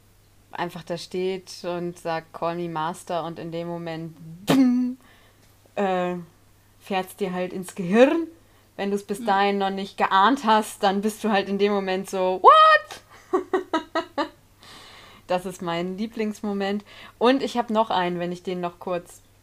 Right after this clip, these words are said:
Speaker 2: Na gut.
Speaker 1: Ähm, es ist ein relativ unauffälliger, ähm, wenn das erste Mal ein Weeping Angel sich bewegt.
Speaker 2: Hm.
Speaker 1: Ähm, ja.
Speaker 2: Also du bist mehr so auf der dunklen, creepigen
Speaker 1: Ich
Speaker 2: Seite
Speaker 1: bin so auf der
Speaker 2: unterwegs.
Speaker 1: dunklen, creepigen Seite,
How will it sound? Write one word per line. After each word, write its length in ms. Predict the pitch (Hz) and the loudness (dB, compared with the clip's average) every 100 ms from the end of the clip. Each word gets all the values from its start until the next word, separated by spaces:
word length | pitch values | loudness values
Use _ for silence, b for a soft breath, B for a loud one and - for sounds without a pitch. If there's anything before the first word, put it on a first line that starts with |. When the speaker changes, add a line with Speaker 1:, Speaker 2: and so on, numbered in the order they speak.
| _ _ _ _ - | _ _ _ _ -8
Speaker 2:
Na 580 | 240 285 330 359 359 359 359 | -4 -2 0 0 0 -2 -6
gut. 380 | 233 - - - _ - - | -10 -10 -18 -20 _ -18 -6
Speaker 1:
Ähm, 460 | 190 180 180 175 196 - | -2 -2 -4 -8 -12 -20
es 220 | - 196 | -20 -16
ist 60 | 202 | -12
ein 60 | |
relativ 540 | 175 170 170 175 170 - | -6 -4 -4 -6 -18 -16
unauffälliger, 1040 | - - 180 175 175 170 170 165 175 175 254 | -16 -10 -6 -6 -6 -8 -8 -6 -4 -6 -6
ähm, 340 | 165 165 160 | -8 -8 -12
wenn 500 | - 165 170 170 165 - - 170 - | -12 -10 -8 -8 -12 -14 -18 -18 -18
das 280 | - 180 - | -12 -12 -8
erste 340 | 185 180 185 | -8 -8 -8
Mal 520 | 175 165 165 170 170 - | -6 -6 -4 -4 -6 -10
ein 260 | - 175 170 | -10 -8 -8
Weeping 280 | 185 - 165 | -10 -10 -10
Angel 460 | 175 185 165 156 | -10 -10 -10 -14
sich 200 | 156 156 - _ _ _ - | -12 -16 -16 _ _ _ -16
bewegt. 540 | 170 160 151 - - _ _ b b - | -12 -12 -12 -16 -20 _ _ b b -12
Speaker 2:
Hm. 500 | 359 415 403 220 - - _ _ _ _ _ _ - | -8 -6 -4 -6 -8 -20 _ _ _ _ _ _ -12
Speaker 1:
Ähm, 400 | 170 160 156 156 - _ _ - _ _ _ _ - | -8 -8 -10 -14 -18 _ _ -20 _ _ _ _ -14
ja. 80 | 165 | -8
Speaker 2:
Also 200 | 233 214 | -6 -6
du 120 | 247 | -6
bist 220 | 254 277 | -6 -6
mehr 140 | 269 240 | -4 -4
so 80 | |
auf 160 | 240 233 | -4 -4
der 100 | 233 | -8
dunklen, 500 | 196 233 247 240 214 | -6 -4 -4 -4 -6
creepigen 540 | 214 233 220 196 190 | -6 -8 -8 -10 -4
Speaker 1:
Ich 140 | 202 - | -4 -2
Speaker 2:
Seite 180 | 220 208 | 0 0
Speaker 1:
bin 60 | 165 | 0
so 80 | |
auf 220 | 185 190 190 | 0 0 0
der 120 | 196 | -2
Speaker 2:
unterwegs. 80 | 175 | -2
Speaker 1:
dunklen, 300 | 175 185 180 | -6 -6 -10
creepigen 480 | - 170 196 175 160 | -10 -10 -8 -8 -8
Seite, 680 | 160 165 170 170 160 165 | -8 -8 -8 -8 -6 -8